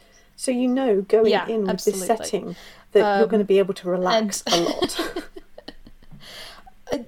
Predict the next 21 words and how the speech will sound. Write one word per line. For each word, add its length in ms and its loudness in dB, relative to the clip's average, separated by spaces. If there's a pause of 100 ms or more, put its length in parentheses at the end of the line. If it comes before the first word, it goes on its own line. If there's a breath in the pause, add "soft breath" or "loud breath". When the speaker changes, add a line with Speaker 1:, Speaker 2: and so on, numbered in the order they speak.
(140)
Speaker 2:
I 140 0
think, 300 -2
to 120 -2
be 140 0
honest, 480 -2 (180)
um, 360 -4 (420)
the 180 2
reason 520 -2
that 240 -6
this 200 0
is 140 -12
very 220 -4
popular 560 -6
is 140 -4
that 160 -6
there 180 0
are 120 0
a 40 4
lot 300 0
of 200 -6
particularly 800 -8